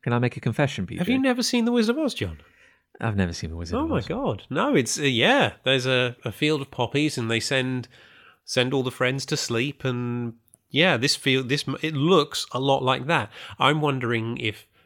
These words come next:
Speaker 2: this was Morrison intro-, influenced by The Wizard of Oz and he specified it in the script, or if Porter read Hypnotic Flowers, Kyle waking up, and just went to The Wizard of Oz as a reference. But either way, it's a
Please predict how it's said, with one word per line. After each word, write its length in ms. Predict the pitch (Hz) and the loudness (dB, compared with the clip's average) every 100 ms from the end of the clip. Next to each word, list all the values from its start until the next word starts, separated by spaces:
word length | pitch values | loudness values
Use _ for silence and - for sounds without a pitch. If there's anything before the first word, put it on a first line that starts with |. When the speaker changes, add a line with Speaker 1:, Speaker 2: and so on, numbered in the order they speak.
| _ _ | _ _
Speaker 2:
this 380 | 117 110 143 - | -8 -4 -2 -2
was 420 | 123 107 104 - _ _ _ _ _ _ | -2 -2 -4 -8 _ _ _ _ _ _
Morrison 520 | 123 127 165 151 127 | 0 2 4 2 0
intro-, 240 | 110 101 98 | -2 -4 -10
influenced 640 | 110 131 104 - 110 98 | -8 -6 -6 -6 -6 -4
by 120 | 107 98 | -4 -4
The 80 | 95 | -2
Wizard 220 | 98 98 | -2 -2
of 100 | 98 | -2
Oz 360 | 95 104 120 - | -2 -2 -2 -4
and 160 | 120 | -4
he 60 | 104 | -4
specified 560 | - 143 131 117 107 | -2 -4 -4 -2 -2
it 40 | 113 | -2
in 80 | 104 | -2
the 60 | |
script, 400 | 101 - 117 104 | -4 -2 -2 -2
or 140 | 110 107 | -4 -4
if 160 | 104 | -4
Porter 400 | - 135 143 117 | 2 2 2 0
read 260 | 101 104 104 | 0 0 0
Hypnotic 440 | 123 110 101 117 | -4 -6 -6 -6
Flowers, 340 | - 107 104 101 | -6 -4 -4 -4
Kyle 320 | 110 107 101 | -2 0 0
waking 300 | 101 92 104 | -4 -4 -6
up, 140 | 101 104 | -6 -6
and 100 | 98 | -6
just 160 | 95 | -6
went 300 | 104 101 104 | -4 -4 -4
to 80 | 113 | -6
The 100 | 101 | -6
Wizard 240 | 104 101 | -4 -4
of 80 | 98 | -2
Oz 160 | 101 98 | -2 -2
as 100 | 95 | -4
a 60 | |
reference. 400 | 98 101 - 95 | -2 -2 -4 -14
But 140 | - 113 | -4 0
either 180 | 127 107 | 0 2
way, 260 | 113 92 | 2 0
it's 260 | 98 - | -2 -8
a 20 | - | -10